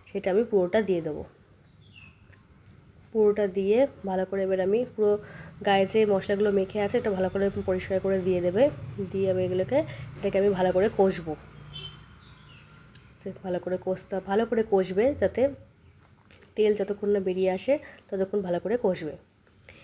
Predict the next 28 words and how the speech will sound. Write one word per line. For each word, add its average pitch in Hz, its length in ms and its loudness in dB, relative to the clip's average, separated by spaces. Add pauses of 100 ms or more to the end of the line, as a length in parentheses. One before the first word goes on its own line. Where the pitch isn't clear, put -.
(160)
এদিকে 240 240 4
আমি 269 140 6
আর 240 120 4
একটা 226 240 -6
কড়া 226 180 4
বসিয়ে 226 300 0
নিয়েছি, 240 560 0
কড়ার 202 220 0
মধ্যে 208 300 -2
আমি 220 140 2
তেল 202 360 4
দিয়ে 226 300 4 (160)
আলুগুলোকে 202 560 2
ভেজে 202 200 0
নেবো। 165 240 -4 (480)
ডুমো 226 160 6
ডুমো 226 200 4
করে 233 160 0
আলু 208 180 4
কেটে 214 200 -4
রেখেছিলাম, 220 460 0
বিরিয়ানি 226 380 2
আলু 226 140 2
সবসময় 220 400 -4
বড় 190 140 4
বড় 196 160 4
করে 202 180 0
কাটবে। 185 360 0